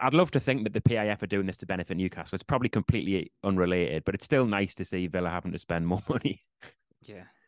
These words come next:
Speaker 2: crikey, that's
Speaker 1: All,
Speaker 2: great,
Speaker 1: all
Speaker 2: isn't it?
Speaker 1: while we struggle with F F P, so yeah.
Speaker 2: Oh, well, yeah, exactly. I know. Crikey. Um,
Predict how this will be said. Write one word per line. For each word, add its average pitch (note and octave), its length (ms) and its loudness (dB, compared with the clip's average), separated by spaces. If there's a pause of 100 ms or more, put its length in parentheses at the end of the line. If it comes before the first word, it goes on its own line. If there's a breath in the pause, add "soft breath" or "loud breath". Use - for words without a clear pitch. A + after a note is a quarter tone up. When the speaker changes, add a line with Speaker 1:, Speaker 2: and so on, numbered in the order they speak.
(160)
Speaker 2:
crikey, G2+ 360 -14
that's - 140 -2
Speaker 1:
All, B2 80 6
Speaker 2:
great, G#2 240 -12
Speaker 1:
all A#2 160 6
Speaker 2:
isn't A2 60 4
it? A2+ 40 4
Speaker 1:
while G#2+ 160 4
we G#2 200 6
struggle F#2 320 -2
with F#2 140 0
F E2+ 180 -6
F F2 180 -12
P, E2 260 -4
so - 140 -8
yeah. E2+ 260 -4 (360)
Speaker 2:
Oh, C3+ 140 0
well, B2+ 220 -2
yeah, A#2+ 280 -2
exactly. A2 420 -10
I A2 80 -10
know. A2 180 -8 (280)
Crikey. G#2 360 -20 (380 loud breath)
Um, F#3 300 -2